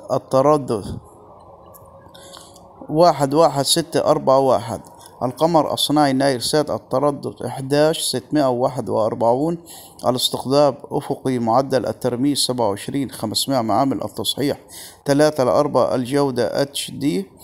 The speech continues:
اسم القناة لقائمة القنوات ليبيا المستقبل اتش دي. تردد قناة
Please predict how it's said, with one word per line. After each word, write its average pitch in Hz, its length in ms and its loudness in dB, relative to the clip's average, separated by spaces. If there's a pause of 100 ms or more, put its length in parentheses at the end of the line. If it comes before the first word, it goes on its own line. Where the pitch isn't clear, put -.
(280)
اسم 156 260 -2
القناة 135 380 0
لقائمة 135 360 0 (120)
القنوات 131 680 -2
ليبيا 127 580 0
المستقبل 127 840 -4
اتش - 400 -6
دي. 95 180 -6 (1800)
تردد 160 360 2
قناة 151 420 2